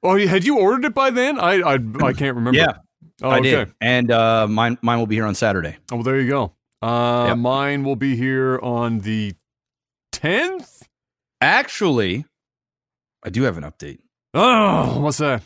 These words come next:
Speaker 2: We got a be-, we got a bedroom set. We didn't have
Speaker 1: Oh,
Speaker 2: that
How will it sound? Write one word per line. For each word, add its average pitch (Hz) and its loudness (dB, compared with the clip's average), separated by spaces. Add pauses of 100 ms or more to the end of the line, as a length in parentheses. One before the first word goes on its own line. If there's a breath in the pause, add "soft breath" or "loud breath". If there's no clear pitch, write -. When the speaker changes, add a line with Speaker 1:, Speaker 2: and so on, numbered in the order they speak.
Speaker 2:
We 123 0
got 151 2
a 139 0
be-, 160 0
we 147 0
got 160 2
a - -2
bedroom 156 -2
set. 78 -10 (320)
We 117 -2
didn't 156 2
have 175 2
Speaker 1:
Oh, - 2
Speaker 2:
that 220 2